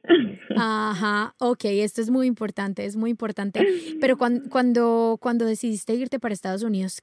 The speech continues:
Speaker 2: ¿qué, o sea, qué sentías? ¿Fue como una decisión súper fácil o,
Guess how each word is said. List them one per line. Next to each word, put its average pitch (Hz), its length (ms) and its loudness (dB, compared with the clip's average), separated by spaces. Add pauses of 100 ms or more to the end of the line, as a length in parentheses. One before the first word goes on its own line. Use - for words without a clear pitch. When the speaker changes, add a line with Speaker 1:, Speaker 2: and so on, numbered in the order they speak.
Speaker 2:
¿qué, 233 500 -2 (260)
o - 80 -20
sea, 262 160 -4
qué 220 200 2
sentías? 220 880 -2
¿Fue 262 180 -2
como 359 220 -2
una 254 180 2
decisión 226 360 -2
súper 233 240 -6
fácil 285 440 -6
o, 214 200 0